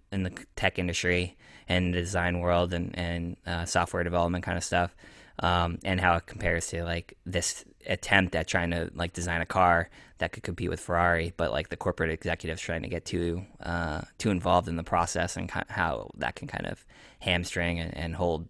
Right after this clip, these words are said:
the team back from being i-, innovative or, or actually building the product that needs to be built.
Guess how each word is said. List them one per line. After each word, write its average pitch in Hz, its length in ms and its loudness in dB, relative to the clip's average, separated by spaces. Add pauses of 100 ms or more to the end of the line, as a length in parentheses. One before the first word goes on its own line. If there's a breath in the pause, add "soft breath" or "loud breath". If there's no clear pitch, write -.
the 90 80 0
team 85 220 -4
back 82 260 0
from 85 160 -6
being 82 260 -4
i-, 80 60 -6
innovative 85 580 -4
or, 82 240 -4
or 85 140 -4
actually 82 260 -4
building 85 300 -6
the 80 80 -6
product 71 320 -4
that 82 60 -6
needs 87 180 -6
to - 20 -16
be 82 100 -8
built. 78 320 -2